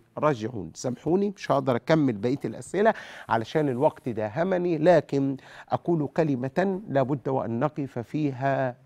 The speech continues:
وقفة تأمل. الكل بين يدي الله موقوف وعن أعماله محاسب،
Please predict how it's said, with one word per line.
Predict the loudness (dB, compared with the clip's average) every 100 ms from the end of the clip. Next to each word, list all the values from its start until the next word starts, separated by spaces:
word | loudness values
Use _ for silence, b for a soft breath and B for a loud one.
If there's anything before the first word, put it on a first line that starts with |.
| -4
وقفة | -2 -2 -14 -6 -6 0 2 2 0
تأمل. | 2 2 2 -2 -6 -8 -12 B B B -2
الكل | -2 2 2 4
بين | 2 0
يدي | 0 -2 -2
الله | -2 -2 0
موقوف | -2 -2 -4 0 0 0 -4 0
وعن | 0 2
أعماله | -2 -4 0 0 0 -2 -4
محاسب، | -4 -4 -2 -2 -2 -8